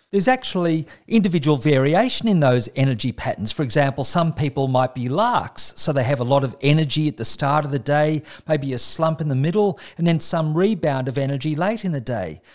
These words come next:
But there'll be others who don't get up early like that. They might get up much later,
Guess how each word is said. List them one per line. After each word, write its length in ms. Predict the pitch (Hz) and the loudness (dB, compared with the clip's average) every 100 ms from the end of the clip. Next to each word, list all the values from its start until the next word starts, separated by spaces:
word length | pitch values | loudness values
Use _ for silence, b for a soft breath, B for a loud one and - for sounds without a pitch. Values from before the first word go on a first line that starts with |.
| b - | b -6
But 120 | 151 | 0
there'll 120 | 190 | 0
be 180 | 170 160 | 0 2
others 420 | 202 175 135 - | 2 2 0 -2
who 340 | 156 139 135 | 0 0 0
don't 420 | 135 - 123 170 - | -4 -2 0 0 -2
get 120 | 127 | -4
up 180 | 113 117 | -4 -4
early 320 | 120 123 120 | -4 -4 -2
like 280 | 123 117 - | -4 -4 -4
that. 220 | 190 - | -4 0
They 80 | 135 | 0
might 260 | 143 127 | 0 -2
get 120 | 143 | -4
up 140 | 131 131 | -4 0
much 280 | 147 - 131 | -2 -2 -4
later, 520 | 131 196 185 208 | 0 0 2 0